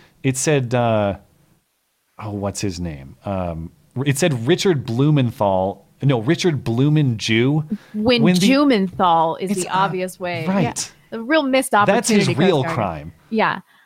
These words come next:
Speaker 2: Um, but even that, I think, had more basis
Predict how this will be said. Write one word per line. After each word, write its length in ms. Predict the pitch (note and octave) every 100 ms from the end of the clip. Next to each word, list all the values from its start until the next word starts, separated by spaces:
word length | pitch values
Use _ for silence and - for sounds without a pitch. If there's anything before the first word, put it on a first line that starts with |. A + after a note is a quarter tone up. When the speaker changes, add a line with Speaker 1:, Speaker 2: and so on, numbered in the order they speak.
| _ _
Speaker 2:
Um, 560 | A#3+ A#3 A3 G3+ F#3+ F3+
but 200 | - A3
even 280 | - D4+ G#3+
that, 240 | F#3 A#3 G#3
I 120 | F#3
think, 240 | F3+ E3+
had 200 | F3 F3
more 460 | E3+ E3+ E3 D#3 F3+
basis 720 | F3 E3+ F3 - F#3 - -